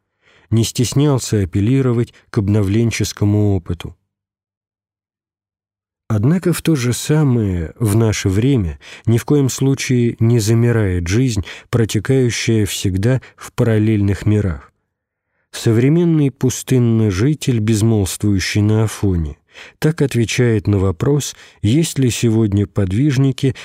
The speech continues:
достигающие обожения и созерцающие при молитве нетварный свет. Только когда перестанет действовать в церкви Святой Дух,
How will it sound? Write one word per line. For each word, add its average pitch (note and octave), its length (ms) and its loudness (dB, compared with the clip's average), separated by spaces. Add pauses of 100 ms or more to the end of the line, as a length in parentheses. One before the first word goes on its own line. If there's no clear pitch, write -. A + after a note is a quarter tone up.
(100)
достигающие A#2 1080 0
обожения F#2+ 800 0 (240)
и A2 140 0
созерцающие G#2 1080 0
при G2+ 140 -2
молитве A2 600 0 (200)
нетварный G#2 600 0
свет. F#2+ 460 -4 (1120)
Только C3 540 0
когда A#2 480 -2 (260)
перестанет A#2+ 960 0
действовать G#2 680 0
в - 100 -12
церкви F#2+ 640 -2
Святой G2+ 600 -2
Дух, A#2+ 440 -4